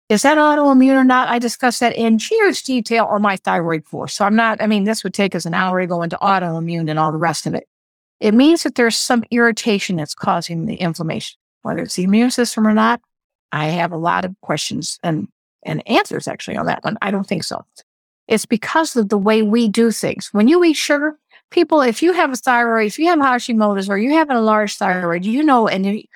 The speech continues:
just eat sugar and just pay attention to what it feels like right there where your thyroid is, right here in your throat, you know, in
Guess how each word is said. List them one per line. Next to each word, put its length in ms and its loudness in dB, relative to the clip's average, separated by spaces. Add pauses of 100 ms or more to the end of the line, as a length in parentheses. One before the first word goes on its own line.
(240)
just 160 -6
eat 140 0
sugar 260 -2
and 80 0
just 160 -6
pay 140 0
attention 340 -2
to 80 0
what 140 0
it 80 -12
feels 280 -4
like 220 0
right 180 -2
there 140 -4
where 100 0
your 120 -2
thyroid 400 0
is, 180 -6
right 140 -2
here 160 -4
in 80 -2
your 100 -4
throat, 360 -4
you 140 -2
know, 180 0
in 280 -2